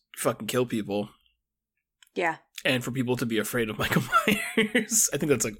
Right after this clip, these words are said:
Speaker 1: ultimately what they want. But, you know, this movie does take it to, like, an intellectual level, or at least
Speaker 2: Mm-hmm.
Speaker 1: they try to, where they, you know, they're using a surrogate to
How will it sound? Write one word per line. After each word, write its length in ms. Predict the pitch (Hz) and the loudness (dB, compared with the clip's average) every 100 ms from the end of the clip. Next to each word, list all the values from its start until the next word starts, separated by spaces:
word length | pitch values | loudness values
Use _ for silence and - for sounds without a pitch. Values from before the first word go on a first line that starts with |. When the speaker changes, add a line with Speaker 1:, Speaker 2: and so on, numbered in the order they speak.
| - | 0
Speaker 1:
ultimately 480 | 127 147 151 143 151 | 0 2 -2 -2 -2
what 140 | 160 | 0
they 80 | 170 | 2
want. 300 | 170 196 208 - - - - - - - - - - - - | 6 6 4 -10 -16 -14 -14 -16 -16 -16 -14 -14 -18 -8 4
But, 280 | 156 165 190 | 6 6 4
you 60 | |
know, 120 | 151 | 6
this 180 | 143 156 | 6 6
movie 220 | 160 156 147 | 6 6 6
does 240 | 147 139 | 6 8
take 180 | 151 147 | 6 4
it 80 | 143 | 4
to, 140 | 160 | 6
like, 140 | 143 135 | 6 6
an 80 | |
intellectual 840 | 147 151 143 139 - 156 139 143 - | 2 2 4 4 6 8 8 6 0
level, 300 | 156 139 165 | 2 4 8
or 120 | 160 | 8
at 40 | 139 | 8
least 160 | 131 127 | 6 4
Speaker 2:
Mm-hmm. 40 | |
Speaker 1:
they 40 | 131 | 4
try 260 | - 131 123 | 4 4 4
to, 260 | 147 147 | 4 4
where 200 | 160 131 | 4 4
they, 420 | 127 123 117 113 - - | 6 4 4 0 -2 -2
you 100 | 139 | 0
know, 220 | 113 123 | 0 0
they're 180 | 127 120 | 2 4
using 360 | 120 135 131 127 | 4 4 4 2
a 40 | |
surrogate 680 | 117 - 135 135 131 139 135 | 2 4 6 6 6 4 4
to 340 | - 117 117 | 2 4 4